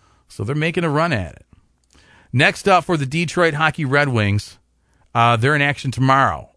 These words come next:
uh, against the Washington Capitals. We'll have that for you here. Seven o'clock for the puck drop.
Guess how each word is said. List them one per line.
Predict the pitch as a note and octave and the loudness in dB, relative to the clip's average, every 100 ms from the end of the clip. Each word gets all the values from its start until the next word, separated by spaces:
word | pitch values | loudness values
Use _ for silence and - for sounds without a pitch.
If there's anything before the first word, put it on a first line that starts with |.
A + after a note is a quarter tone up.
| - | -4
uh, | A2 G#2+ | 0 0
against | A2 A2 A2 G2+ - | 0 -2 -2 -4 -4
the | A2 | -6
Washington | G2 G#2+ B2+ C3 D3+ - D3+ | -2 0 0 0 -2 -2 -4
Capitals. | - - A#2+ - D#2+ B1+ - - _ _ _ _ _ _ _ _ _ | -6 -6 -4 -4 -8 -12 -18 -20 _ _ _ _ _ _ _ _ _
We'll | G#2+ | 0
have | A#2 | 2
that | G2+ G2 | 2 0
for | G#2+ | 0
you | G2 | 2
here. | F#2 G2+ A#2+ | 2 2 -2
Seven | - - B2+ C3 | -4 0 2 2
o'clock | - B2+ D#3+ - _ _ _ _ _ _ _ _ _ _ | 2 2 0 -4 _ _ _ _ _ _ _ _ _ _
for | _ A#2 A#2 | _ -2 0
the | G#2+ G#2+ G#2 G2 - | 2 2 2 0 0
puck | D3+ | -2
drop. | - A2 - | -2 -10 -10